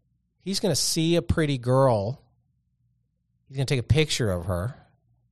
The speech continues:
He's gonna go home. He's gonna upload that picture. Then he's gonna put on a helmet, and a virtual version of her is suddenly gonna appear, talk to him, call him by his name, give him a reasonably satisfying experience.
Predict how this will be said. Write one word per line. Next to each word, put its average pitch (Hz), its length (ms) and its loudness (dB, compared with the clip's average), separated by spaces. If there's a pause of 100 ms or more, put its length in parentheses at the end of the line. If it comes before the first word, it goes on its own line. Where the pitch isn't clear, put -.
He's - 80 -20
gonna 123 140 -6
go 127 200 2
home. 135 420 0 (320)
He's - 80 -20
gonna 127 220 -2
upload 143 280 0
that 117 160 -4
picture. 110 440 -4 (460)
Then 139 80 2
he's 139 80 4
gonna 135 100 2
put 135 140 2
on 120 100 0
a 110 60 -4
helmet, 120 600 -2 (380)
and 131 320 -4
a 123 400 -4 (560)
virtual 147 600 4
version 135 640 0
of 95 140 -8
her 98 400 -6 (280)
is 117 140 -4
suddenly 160 320 2
gonna 143 220 0
appear, 127 720 2 (320)
talk 196 280 4
to 160 80 0
him, 131 200 2
call 160 280 6
him 190 80 4
by 156 160 6
his 117 160 0
name, 113 240 0
give 131 140 -2
him 127 80 -2
a 117 60 -2
reasonably 143 680 -2 (120)
satisfying 131 800 0
experience. 147 760 -2